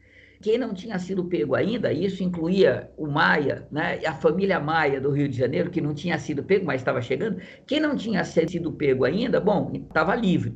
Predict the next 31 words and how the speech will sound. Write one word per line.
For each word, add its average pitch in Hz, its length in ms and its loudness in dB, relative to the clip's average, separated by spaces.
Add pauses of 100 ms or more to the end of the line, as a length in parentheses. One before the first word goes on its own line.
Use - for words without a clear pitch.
né? 180 300 -6 (220)
A 160 100 4
dúvida 247 400 -2
era 214 240 0
Temer, 175 540 2 (840)
vai 180 300 2
em 185 60 2
cana 240 320 4
ou 247 80 -4
não 190 60 -6
vai 185 160 2
em 185 40 -2
cana, 196 280 0
e 202 60 -4
tudo 214 220 -4
indica 190 460 -2
que 196 100 -4
não 208 160 0
vai 185 240 2
em 226 120 -2
cana, 131 420 2
tá 110 100 -8
certo? 170 380 -2 (100)
Vai, 143 380 -2 (160)
vai 160 140 2
escapar 165 420 -2
desse 170 200 -6
processo. 175 460 -2 (240)
Renan 185 280 2
Calheiros 190 640 2 (560)
escapou, 151 560 -4